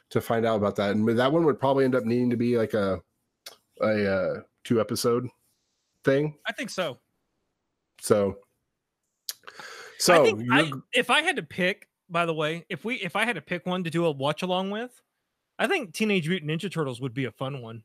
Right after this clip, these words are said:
Speaker 2: because there's
Speaker 1: I
Speaker 2: so many childhood memories there, I think, for a lot of people.
Speaker 1: I would agree. And you know what I'd even say? I'll even throw this out there. I'd be willing to make whichever one is the watch along, the last one, and move it to number six, like, say, if
Speaker 2: Mm.
Speaker 1: it's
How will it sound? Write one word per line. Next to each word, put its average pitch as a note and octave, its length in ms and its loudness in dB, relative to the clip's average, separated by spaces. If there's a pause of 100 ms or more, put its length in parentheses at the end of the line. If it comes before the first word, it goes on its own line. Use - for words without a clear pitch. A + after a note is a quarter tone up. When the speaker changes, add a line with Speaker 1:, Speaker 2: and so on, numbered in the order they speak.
(100)
Speaker 2:
because F#3 240 4
there's G3+ 140 2
Speaker 1:
I - 60 2
Speaker 2:
so G#3+ 160 4
many G3 160 0
childhood C3+ 760 -4
memories C3 440 -8
there, A2+ 180 -8
I A2+ 40 -10
think, C3 180 -8
for C#3 80 -4
a A#2+ 60 -2
lot A2 240 -6
of A2+ 60 -14
people. A2+ 380 -16 (480)
Speaker 1:
I A2 140 2
would A2+ 140 2
agree. A2 300 -2 (760)
And D3+ 120 4
you F3 80 6
know G#3 100 6
what G#3+ 120 6
I'd D#3+ 120 4
even D3+ 220 0
say? C3+ 220 2
I'll C3+ 140 2
even C#3 160 0
throw B2+ 120 -2
this A#2+ 200 -4
out A#2 140 -6
there. A2+ 140 0
I'd B2+ 120 0
be D3+ 120 0
willing C3 420 0
to B2+ 140 -2
make A2+ 720 -2
whichever A2+ 440 0
one A#2 340 2 (240)
is A2+ 260 0
the A#2+ 120 0
watch A2+ 300 0
along, B2 400 -2 (480)
the G#2+ 160 2
last G2 500 0
one, B2+ 220 2
and G2+ 100 2
move G2+ 160 2
it G#2 120 -2
to G2+ 60 -4
number G2+ 220 0
six, F3 340 -2
like, G3 140 2
say, G3 180 0
if F#3 80 0
Speaker 2:
Mm. C3+ 160 -6
Speaker 1:
it's - 240 -8